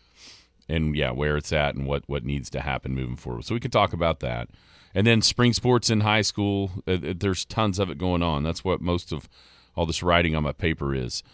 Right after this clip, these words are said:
Uh, we had boys golf regionals yesterday, soccer from last night. Slow pitch state tournament started right now, actually going on in Class B.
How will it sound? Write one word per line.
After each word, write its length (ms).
Uh, 240
we 100
had 120
boys 260
golf 340
regionals 520
yesterday, 560
soccer 540
from 200
last 360
night. 360
Slow 260
pitch 240
state 240
tournament 380
started 460
right 200
now, 300
actually 400
going 440
on 280
in 160
Class 360
B. 340